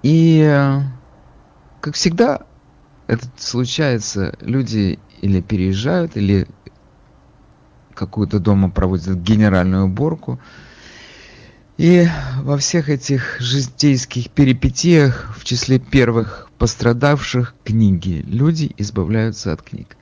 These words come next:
И я, естественно, их просматриваю. Бывают замечательные совершенно книги люди выбрасывают. А бывают, выбрасывают книги, которые казались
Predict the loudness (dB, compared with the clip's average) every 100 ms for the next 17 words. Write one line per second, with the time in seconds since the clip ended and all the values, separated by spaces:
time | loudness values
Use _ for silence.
0 | -20 -18 -18 -16 -2 2 4 4 2 2
1 | 2 2 4 6 4 4 2 0 -8 -20
2 | -12 0 2 0 -4 -18 -20 _ _ _
3 | _ -20 -20 _ -4 -2 -2 -4 -6 -6
4 | -10 -10 -10 -12 -12 -14 -6 0 0 0
5 | -2 -2 0 -2 0 0 0 -2 -2 -2
6 | -2 -2 -2 -2 -4 -6 -8 -8 -10 -10
7 | -12 -16 _ _ -20 -20 -18 -18 -20 -20
8 | -20 -18 -4 0 2 4 4 0 -6 -20
9 | _ -2 2 2 2 0 0 2 2 4
10 | 2 2 2 2 0 2 0 -2 -6